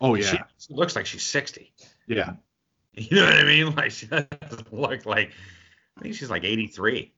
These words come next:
Speaker 2: She's
Speaker 1: Hey,
Speaker 2: or
Speaker 1: I
Speaker 2: eighty-four.
Speaker 1: I, I, I remember I was watch-, 'cause I, I was surprised by that, too, 'cause I was watching the, um, she was in news, The Newsroom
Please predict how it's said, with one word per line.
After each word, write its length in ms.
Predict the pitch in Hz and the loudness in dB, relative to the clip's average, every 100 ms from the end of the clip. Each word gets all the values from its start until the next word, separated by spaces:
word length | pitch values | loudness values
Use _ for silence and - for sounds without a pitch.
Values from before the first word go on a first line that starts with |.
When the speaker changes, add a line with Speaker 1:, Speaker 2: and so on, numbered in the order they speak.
| _ _ _ | _ _ _
Speaker 2:
She's 200 | 220 185 - | -12 -10 0
Speaker 1:
Hey, 120 | 180 | 4
Speaker 2:
or 80 | 123 | 4
Speaker 1:
I 20 | |
Speaker 2:
eighty-four. 560 | 147 131 - _ - - _ _ _ _ _ _ - | 2 -2 -12 _ -20 -20 _ _ _ _ _ _ 2
Speaker 1:
I, 120 | 202 - | 4 4
I, 80 | 185 | 4
I 140 | 180 | 6
remember 320 | 185 208 254 180 | 4 6 4 4
I 100 | 165 | 2
was 100 | 143 | 2
watch-, 380 | 160 196 185 | 4 4 2
'cause 140 | - 147 | -2 0
I, 120 | 139 - | 0 2
I 80 | |
was 160 | 147 143 | 2 2
surprised 480 | - 135 147 123 117 | -4 -2 2 2 2
by 80 | 123 | 0
that, 200 | 113 101 | 0 0
too, 160 | 147 127 | 0 0
'cause 80 | 113 | 0
I 60 | |
was 100 | 113 | -4
watching 600 | 113 139 147 143 139 127 | 0 2 2 2 -6 -4
the, 200 | 120 117 | -4 -4
um, 280 | 104 95 95 - _ _ _ _ _ _ _ _ _ | -4 -4 -8 -12 _ _ _ _ _ _ _ _ _
she 140 | - 151 | 0 2
was 140 | 131 | 2
in 140 | 127 | 2
news, 320 | 127 143 135 113 | 4 6 6 2
The 100 | 117 | 0
Newsroom 540 | 127 131 104 87 76 | 4 4 2 -8 -10